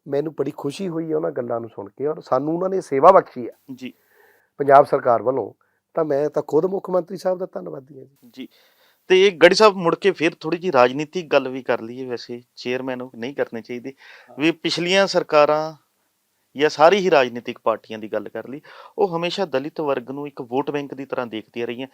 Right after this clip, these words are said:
Speaker 2: ਕਿਉਂਕਿ ਪੈਂਤੀ ਫੀਸਦ ਹਿੱਸਾ ਦਲਿਤ ਵਰਗ ਨਾਲ ਜੁੜਿਆ ਹੋਇਆ।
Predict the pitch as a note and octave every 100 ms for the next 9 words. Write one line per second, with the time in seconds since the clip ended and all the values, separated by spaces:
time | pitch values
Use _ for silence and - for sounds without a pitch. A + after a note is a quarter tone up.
0 | _ _ - A#2+ C#3+ B2+ C#3 C#3 E3+ E3
1 | D3+ D3 C3 B2 - B2 A2+ A2 - A2
2 | G#2 G#2 G#2 G2 - - -